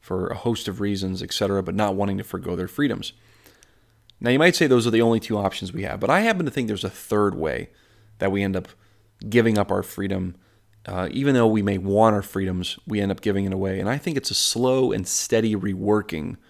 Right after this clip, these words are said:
of what basic rights and freedoms look like. So I think this, this is good to think about and mull over, maybe with, you know, friends, close friends, or anyone, or just kind of think about on your own time, is that,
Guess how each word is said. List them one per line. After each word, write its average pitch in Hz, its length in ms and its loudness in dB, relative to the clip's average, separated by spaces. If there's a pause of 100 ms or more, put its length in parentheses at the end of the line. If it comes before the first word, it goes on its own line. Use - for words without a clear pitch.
(420)
of 92 140 -2
what 95 260 0
basic 107 400 0
rights 95 340 -2
and 95 120 -6
freedoms 95 480 -4
look 95 260 -6
like. - 300 -10 (1400)
So 117 200 2
I 123 80 6
think 135 280 -4
this, - 260 0 (480)
this 165 180 0
is 123 280 -4 (840)
good 117 300 2
to 98 500 0 (560)
think 123 220 -2
about 101 400 4
and 95 100 -4
mull 95 280 4
over, 95 520 0
maybe 95 220 -6
with, 95 240 -8 (180)
you 110 120 -12
know, 92 160 -8
friends, 101 560 0
close - 240 -2
friends, 98 280 -2
or - 80 -6
anyone, 98 380 -2
or 95 60 -8
just - 260 -6
kind 143 140 -4
of 104 80 -6
think 113 140 -6
about 101 180 0
on 98 80 -2
your 98 120 -2
own 101 120 -2
time, 98 260 -4
is 95 120 -4
that, 98 220 -6